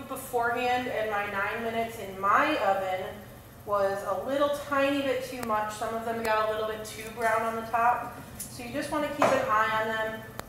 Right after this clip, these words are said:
and make sure that they're not getting overly brown. So if you see, I've put these in there. I might throw another couple little docking, more docking holes in them,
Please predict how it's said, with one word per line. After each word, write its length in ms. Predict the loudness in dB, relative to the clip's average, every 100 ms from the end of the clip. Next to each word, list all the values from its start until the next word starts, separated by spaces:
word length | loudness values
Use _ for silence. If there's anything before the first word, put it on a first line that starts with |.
| -10
and 160 | -8 -6
make 220 | -6 -6
sure 560 | -6 -4 -2 -2 -6 -12 -16 -18 -8
that 120 | -4 -2
they're 160 | -2
not 200 | 0 -2
getting 300 | -4 -4 -6 -4
overly 440 | -4 -4 -4 -4 -4
brown. 320 | -2 -2 -2 -8 -12 -12 -12 -12 -14 -16 -16 -14 -14 -14 -18 -18 -18 -18 -18 -18 -10 -4 -4 -4 -10 -16 -18 -18 -18 -18 -18 -18 -18 -18 -18 -20 -18
So 160 | -8 -6
if 180 | -6 -6
you 80 | -8
see, 400 | -6 -4 0 2
I've 300 | 2 0 -2 -4
put 180 | -4 -2
these 220 | -2 0
in 160 | -2 0
there. 460 | 0 2 0 -2 -10 -14 -16 -4
I 60 | 0
might 220 | 2 0
throw 200 | 2 4
another 300 | 6 4 2
couple 320 | 2 2 4 2
little 220 | 2 2
docking, 420 | 2 4 2 -2 -6 -4
more 180 | -2 4
docking 340 | 4 4 0
holes 360 | -4 -4 -4 -6
in 180 | -6 -4
them, 200 | -4